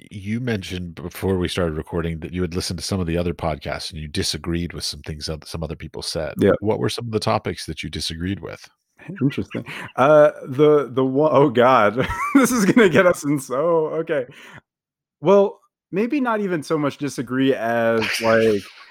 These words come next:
Speaker 2: I, I,
Speaker 1: Okay,
Speaker 2: like, heard
Speaker 1: backpedaling from the beginning. Go ahead.
Speaker 2: Yeah, <laughs> I'm like, "How do I not say something mean here?" But I do think
Speaker 1: No,
Speaker 2: that there
Speaker 1: it's,
Speaker 2: were
Speaker 1: it's
Speaker 2: things
Speaker 1: not, no,
Speaker 2: that
Speaker 1: wait. Okay, I'm not asking you to be
Speaker 2: <laughs>
Speaker 1: mean. I'm asking
Speaker 2: Yeah.
Speaker 1: you to just say, like,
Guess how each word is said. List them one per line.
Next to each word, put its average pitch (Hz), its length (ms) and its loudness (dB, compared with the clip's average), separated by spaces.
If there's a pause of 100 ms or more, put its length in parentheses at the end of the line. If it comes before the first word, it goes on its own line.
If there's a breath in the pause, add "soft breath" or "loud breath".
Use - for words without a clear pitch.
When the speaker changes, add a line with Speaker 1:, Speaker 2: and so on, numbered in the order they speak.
(200 loud breath)
Speaker 2:
I, 127 340 2
I, 127 140 4
Speaker 1:
Okay, 139 180 6
Speaker 2:
like, 143 80 2 (100)
heard 147 280 4
Speaker 1:
backpedaling 104 760 2
from 98 160 -4
the 92 80 -6
beginning. 87 460 -2
Go 185 80 2
ahead. - 180 2
Speaker 2:
Yeah, 170 280 0
<laughs> - 40 2
I'm 190 120 4
like, 247 180 2
"How 226 120 4
do 233 160 8
I 165 120 8
not 160 300 2
say 160 140 -2
something 143 400 -4
mean 202 180 -6
here?" 101 220 -8 (340 loud breath)
But 151 300 6 (440)
I 151 80 2
do 151 140 0 (160)
think 202 160 0
Speaker 1:
No, 285 120 -2
Speaker 2:
that 113 100 0
there 165 60 2
Speaker 1:
it's, - 120 0
Speaker 2:
were 139 80 2
Speaker 1:
it's 165 120 0
Speaker 2:
things 151 120 -2
Speaker 1:
not, 185 160 -4
no, 196 120 2
Speaker 2:
that 185 40 6
Speaker 1:
wait. 170 200 4 (280)
Okay, 117 200 0 (280)
I'm 110 160 -2
not 123 200 0
asking 107 320 -2
you 95 80 -2
to 82 80 -8
be 90 180 -6
Speaker 2:
<laughs> 78 40 -10
Speaker 1:
mean. 80 540 -6 (120)
I'm 95 100 -8
asking 107 360 2
Speaker 2:
Yeah. 98 40 0
Speaker 1:
you 95 120 -4
to 101 120 -4
just - 380 -10
say, 113 220 0
like, 101 180 -4